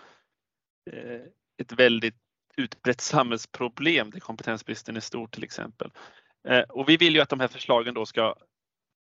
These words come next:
utgöra en, en, en relevant utgångspunkt för framtida diskussioner. Vi för diskussioner med vår uppdragsgivare, Regeringskansliet, och ser hur det här kan passa in i framtida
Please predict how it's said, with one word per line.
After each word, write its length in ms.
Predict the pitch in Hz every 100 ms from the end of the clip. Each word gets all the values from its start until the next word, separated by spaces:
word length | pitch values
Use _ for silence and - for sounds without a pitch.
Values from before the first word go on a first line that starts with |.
| _
utgöra 440 | 180 - 123 123
en, 160 | 127 120
en, 200 | 135 120
en 180 | 101 131
relevant 380 | 135 131 117 127
utgångspunkt 540 | 113 107 95 156 143
för 60 | 127
framtida 420 | 131 113 117 110
diskussioner. 540 | 110 - 113 110 104
Vi 200 | 104 156
för 320 | 147 131 127
diskussioner 680 | 123 127 120 - - 120 113
med 160 | 110 110
vår 360 | 110 110 104 - _
uppdragsgivare, 580 | 127 - 101 110 120 -
Regeringskansliet, 640 | 135 110 - 104 123 147 - _ _ _ _ _ _ _ _ _ - - - -
och 120 | - 117
ser 300 | - 127 139
hur 420 | 127 117 107 110
det 100 | -
här 100 | 113
kan 400 | 107 107 101 101
passa 320 | 104 110 -
in 160 | 120 151
i 60 | 147
framtida 720 | - 113 - 110 104 107